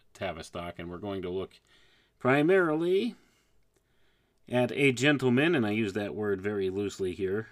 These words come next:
named John Rawlings Rees, who was one of the primary founders of Tavistock and one of the primary policymakers behind the Tavistock system. And he's had an awful lot of influence in our world. He's had a lot of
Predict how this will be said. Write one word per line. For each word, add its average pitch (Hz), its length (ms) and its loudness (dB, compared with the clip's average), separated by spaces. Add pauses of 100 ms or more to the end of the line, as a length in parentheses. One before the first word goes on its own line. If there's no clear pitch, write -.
named 98 420 -6
John 101 380 -4
Rawlings 92 580 -6
Rees, 90 520 -8 (1160)
who 110 120 0
was 113 280 2
one 120 140 0
of 113 60 0
the 113 100 0
primary 110 500 -2
founders 107 600 -2
of 101 180 -6
Tavistock 87 720 -8
and 87 140 -8
one 90 100 -8
of 87 80 -10
the 82 220 -10 (720)
primary 123 580 2
policymakers 85 1400 -6 (180)
behind 87 680 -8 (260)
the - 60 -20
Tavistock 85 760 -12 (260)
system. 92 560 -10 (1200)
And 131 160 2
he's 165 160 4
had 233 200 2
an 240 100 0
awful 196 280 2
lot 165 200 2
of 147 80 -2
influence 127 580 2
in 117 80 -2
our 101 180 -2
world. 98 420 -2
He's 113 160 -2
had 113 180 -4
a 104 40 -6
lot 104 200 -6
of 92 240 -10